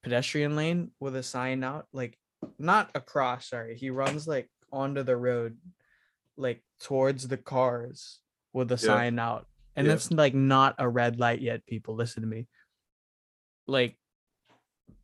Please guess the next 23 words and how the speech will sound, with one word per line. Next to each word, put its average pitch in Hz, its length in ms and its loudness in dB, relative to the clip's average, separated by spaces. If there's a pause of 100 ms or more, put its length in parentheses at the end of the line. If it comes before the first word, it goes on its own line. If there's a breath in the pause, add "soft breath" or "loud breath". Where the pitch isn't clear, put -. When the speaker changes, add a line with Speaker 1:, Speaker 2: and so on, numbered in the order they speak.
(380)
Speaker 1:
and 143 100 0
he's 151 180 0
just, 156 220 -6
like, 139 240 -2 (680)
like 135 140 -4
a 127 80 0
beggar, 117 560 -4 (460)
but 123 280 -2
he, - 180 -6
like, 123 280 -2
ran 117 560 -2
towards 113 680 -6
where, 120 160 -12 (120)
you 143 140 0
know, 208 360 2 (140)
it's, 185 200 -4
like, 185 140 -2
that's 180 160 -2
kinda 180 180 0
fucked - 300 -10
up, 117 180 -8
isn't 123 200 -6
it? 139 180 -8